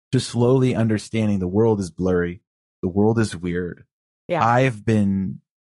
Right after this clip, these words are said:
Speaker 1: sort of programmed to fall asleep to all this stuff. And so The Creatures has been just a really good lane to stay in to kinda help the most skeptical people believe the weird things in their Bibles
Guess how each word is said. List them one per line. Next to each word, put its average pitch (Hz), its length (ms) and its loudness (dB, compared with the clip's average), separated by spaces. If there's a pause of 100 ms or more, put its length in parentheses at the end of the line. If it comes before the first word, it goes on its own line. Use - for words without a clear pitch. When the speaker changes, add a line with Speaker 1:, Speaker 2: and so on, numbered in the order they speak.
Speaker 1:
sort 113 120 2
of 104 100 -6
programmed 107 800 0
to 104 80 -6
fall 101 240 0
asleep 110 380 -4
to 87 100 -8
all 65 160 -10
this 55 160 -14
stuff. - 400 -14
And 82 120 -10
so 98 300 -2 (400)
The 131 80 0
Creatures 175 400 0
has 117 120 -2
been 117 160 2
just 104 180 -2
a 107 80 2
really 123 380 2
good 110 680 0 (260)
lane 110 500 2
to 98 80 -2
stay 104 420 0
in 90 360 -8 (420)
to - 60 -18
kinda 131 220 2
help 131 240 0
the 120 80 2
most 113 300 0
skeptical - 540 -4
people 104 340 -2
believe 101 540 0
the 95 100 2
weird 98 420 0
things 92 640 -4 (400)
in 101 100 2
their 101 100 4
Bibles 123 800 -2